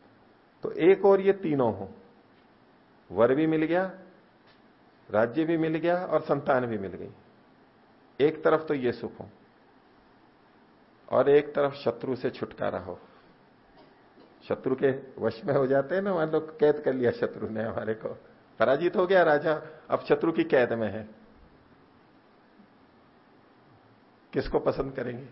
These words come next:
कैद से छुटकारा। क्यों? वो तो मिले ना मिले कोई बात नहीं, होगा जब होगा, ये कष्ट पहले जाना चाहिए। दुख से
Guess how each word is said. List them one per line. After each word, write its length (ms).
कैद 220
से 100
छुटकारा। 440
क्यों? 360
वो 240
तो 140
मिले 340
ना 160
मिले 260
कोई 240
बात 260
नहीं, 160
होगा 240
जब 280
होगा, 320
ये 100
कष्ट 320
पहले 360
जाना 320
चाहिए। 380
दुख 340
से 280